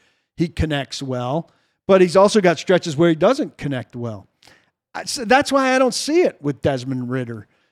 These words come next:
For, for the Steelers, for the Titans, who are well connected with him because of Luke Fickell's good, you know, one of them was best man at the other's wedding. Uh, I think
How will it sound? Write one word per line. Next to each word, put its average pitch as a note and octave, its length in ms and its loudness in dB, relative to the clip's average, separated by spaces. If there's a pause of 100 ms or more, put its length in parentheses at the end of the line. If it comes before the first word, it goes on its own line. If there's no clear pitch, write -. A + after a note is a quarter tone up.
(120)
For, G3 340 4
for G3 280 2
the G3 80 6
Steelers, G3 640 2
for F#3 180 2
the F3 80 2
Titans, F#3 600 -2
who F3 220 4
are E3 180 4
well E3 320 2
connected E3+ 520 -2
with E3+ 140 -2
him F#3 140 0
because E3+ 280 0
of C#3+ 100 -8
Luke E3 280 0
Fickell's E3 540 -2 (100)
good, D#3+ 360 0 (220)
you D#3 140 -6
know, G#2 160 -12 (420)
one F3 180 0
of D#3+ 60 -6
them D3+ 140 0
was C#3 140 -2
best C#3+ 260 -2
man D#3 400 -2
at C#3 140 -8
the C#3+ 100 -2
other's D3 300 -4
wedding. C#3 520 -4 (120)
Uh, B2+ 260 -8
I C3 80 -8
think C3+ 280 -8